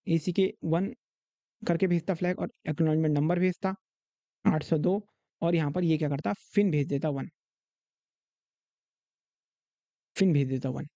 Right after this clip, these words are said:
ठीक है। और अब क्या करेगा, सेंडर इसका रिप्लाई करेगा, ठीक है। सेंडर क्या भेजेगा? सीक्वेंस नंबर आठ सौ दो इसने भेजा, ठीक है।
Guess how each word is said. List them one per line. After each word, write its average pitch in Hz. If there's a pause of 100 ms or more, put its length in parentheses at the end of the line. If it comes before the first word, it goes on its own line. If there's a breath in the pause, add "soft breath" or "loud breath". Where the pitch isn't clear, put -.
(160)
ठीक 165
है। 190 (760 soft breath)
और 165
अब 202
क्या 196
करेगा, 165 (1800)
सेंडर 151
इसका 220
रिप्लाई 147
करेगा, 120 (520)
ठीक 165
है। 185 (380 soft breath)
सेंडर 156
क्या 208
भेजेगा? 202 (220)
सीक्वेंस 190
नंबर 214 (1400)
आठ 160
सौ 185
दो 180
इसने 175
भेजा, 160 (640)
ठीक 165
है। 170